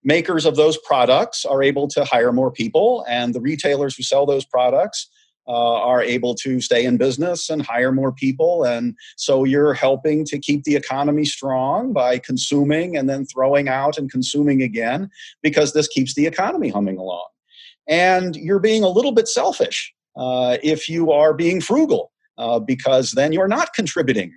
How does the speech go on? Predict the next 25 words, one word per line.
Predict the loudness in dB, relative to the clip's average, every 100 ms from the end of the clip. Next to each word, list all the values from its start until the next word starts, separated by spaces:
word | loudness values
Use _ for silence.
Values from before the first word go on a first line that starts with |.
| -6
to | -2 -2 -2
keeping | -2 0 0
the | 0
economy | 0 0 0 -2
running | 0 0 0 -4
and | -4
humming. | -2 -2 -2 -4
And | -6 -6 -10 -14 -20 -20 -20 -18 -10
maybe | 0 2 4
this | 2 2
is | -2 0
a |
little | 2 2
bit | 2 2 0 0
of | 2 2
self-centered | 0 0 2 0 0 0
behavior | 0 2 2 2 0 0
on | 0
your, | -2 -4 -6 -4
on | -2
your | 0 -2 -2
part. | -2 0
So | 2 2 0 -16 -10 -2
consumerism | -2 0 0 2 2 2 0 2
represents | 2 0 0 2 2 0 -6